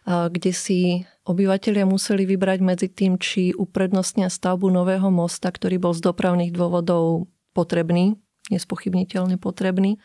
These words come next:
alebo záchranu kultúrnej krajiny Labského povodia. A teda, a, nenašla sa tam tá možnosť kompromisu,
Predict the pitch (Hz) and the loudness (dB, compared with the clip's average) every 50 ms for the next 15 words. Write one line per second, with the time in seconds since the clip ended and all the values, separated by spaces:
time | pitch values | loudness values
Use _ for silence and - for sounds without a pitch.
0 | - - _ - 180 180 185 180 190 190 180 196 185 185 - - 202 196 190 185 | -16 -10 _ -2 0 2 2 2 0 0 0 0 0 0 -2 -2 0 0 0 0
1 | 180 - 180 180 175 - 190 190 190 196 180 185 - 190 165 175 170 175 175 180 | 0 0 -2 -2 0 0 -2 0 0 0 0 0 -2 -2 0 0 2 2 2 4
2 | 180 180 180 - - - 165 165 170 170 - - - 202 190 190 185 - - 170 | 4 4 2 0 0 -2 -2 -2 -2 -4 -6 -6 -2 0 0 0 0 0 0 0
3 | 165 170 165 165 170 175 175 196 214 - - 180 - 185 175 180 175 175 180 - | 0 0 0 0 0 0 2 0 0 -2 -4 -6 -4 -2 0 0 0 0 -2 -4
4 | - _ _ _ _ - 180 175 175 180 - - 196 196 196 190 196 - - 196 | -8 _ _ _ _ -4 -2 0 0 0 2 2 4 4 4 4 2 0 0 -2
5 | 180 175 - - 202 185 - - 185 175 175 175 180 185 - _ _ _ - 175 | -2 -4 -4 -6 -6 -6 -4 -2 0 0 2 0 0 -2 -4 _ _ _ -4 -2
6 | 165 165 165 165 - - _ _ _ _ _ - 180 185 180 170 202 190 - - | -2 0 -2 -2 -4 -6 _ _ _ _ _ 2 2 2 2 2 2 0 0 -2
7 | - 202 180 175 - 196 180 175 180 175 - - - 196 202 220 | 0 0 0 0 0 0 0 2 2 0 0 -2 0 0 0 0